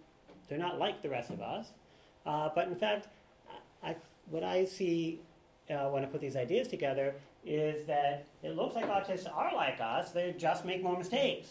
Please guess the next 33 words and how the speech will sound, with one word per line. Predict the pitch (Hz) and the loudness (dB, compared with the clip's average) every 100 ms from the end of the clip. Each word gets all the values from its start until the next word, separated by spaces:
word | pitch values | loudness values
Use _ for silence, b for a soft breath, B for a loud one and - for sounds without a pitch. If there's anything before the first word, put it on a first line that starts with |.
| - | -10
right? | 113 135 156 | -6 -6 -6
They're, | 147 135 131 | -8 -8 -4
they | 135 131 | -4 -2
just | 143 143 - - | 0 -2 -2 -10
have | - 131 131 | -2 0 0
more | 135 139 151 | -2 -2 0
of | 139 | 0
these | 135 127 | -2 -6
excuses, | 123 131 120 117 123 | -10 -12 -12 -12 -10
not | 123 131 | -10 -8
new | 135 135 | -6 -6
or | 123 | -6
different | 120 190 190 120 | -4 -6 -6 -8
excuses. | - - 110 - 143 - B B B | -12 -16 -18 -18 -20 -20 B B B
Um, | 139 135 131 135 - | -6 -6 -6 -10 -8
and | 135 131 131 131 | -6 -6 -8 -8
that's | 127 131 - | -10 -10 -12
going | 123 | -12
to | 117 | -10
be, | 117 110 107 110 | -12 -10 -12 -12
um, | 110 107 104 - 135 | -14 -14 -16 -16 -14
it's | 170 | -12
a | 202 | -8
little | 190 | -8
bit | 139 | -8
different | 135 - 117 | -12 -10 -12
from | 120 | -12
what | 117 113 | -14 -14
we | 110 | -16
see | 117 110 110 - - | -16 -16 -16 -20 -18
from | - 110 107 - - | -14 -14 -14 -16 -14
other | 113 110 | -14 -12
philosophers. | 117 117 120 120 | -12 -12 -12 -20